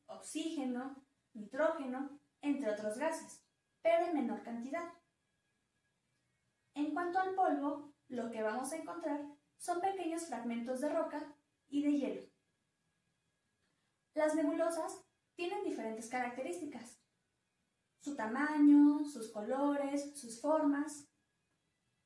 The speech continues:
Es por esto que existen principalmente cuatro tipos. Están las nebulosas de emisión, las nebulosas de reflexión, las nebulosas oscuras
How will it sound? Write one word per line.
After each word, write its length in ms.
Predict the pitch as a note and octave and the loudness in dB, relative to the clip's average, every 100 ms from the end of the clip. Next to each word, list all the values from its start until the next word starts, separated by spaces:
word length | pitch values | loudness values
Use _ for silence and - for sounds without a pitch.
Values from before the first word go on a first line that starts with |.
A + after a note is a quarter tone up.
| _ | _
Es 160 | D#4+ - | -4 0
por 160 | F#4+ | 2
esto 260 | E4 D#4 D#4 | 2 0 -4
que 80 | B3 | -6
existen 480 | - B3 - C4 | -10 -10 -10 -10
principalmente 1040 | B3+ A3 A#3+ - D4+ D4 D4 C#4+ D4 C#4+ - _ | -8 -8 -8 -4 0 2 4 2 -2 -8 -12 _
cuatro 360 | C#4+ C4+ B3+ | -2 0 -2
tipos. 440 | A#3 G3+ - - - _ _ _ _ _ _ _ _ _ _ _ _ - | -8 -12 -18 -20 -20 _ _ _ _ _ _ _ _ _ _ _ _ -14
Están 440 | A#3+ - C#4 C4 | -10 -2 -2 0
las 160 | A3+ A3+ | -2 -4
nebulosas 720 | G#3+ G#3 G#3+ G#3+ G#3+ - - | -6 -6 -4 -6 -8 -14 -14
de 160 | G#3 A3+ | -10 -4
emisión, 580 | C#4+ E4+ F4 D#4 - - _ _ _ _ _ _ _ _ _ _ _ _ _ | -2 -2 -4 -6 -8 -14 _ _ _ _ _ _ _ _ _ _ _ _ _
las 240 | B3 A3+ | -4 -2
nebulosas 540 | A3+ G#3+ G#3+ G#3+ G#3 G3+ | -2 -4 -4 -6 -8 -10
de 80 | |
reflexión, 720 | G#3 A#3+ D4 D4 E4+ D#4 E4 - _ _ _ _ _ _ _ _ _ _ _ _ _ _ | -8 -6 -6 -4 -4 -4 -6 -16 _ _ _ _ _ _ _ _ _ _ _ _ _ _
las 200 | - A3 | -8 -6
nebulosas 600 | B3+ C4+ D4+ D#4+ D#4+ D#4+ | -2 0 4 6 4 2
oscuras 640 | F4 F4 F4+ D4+ D#4+ - | -4 -6 -4 -4 -4 -8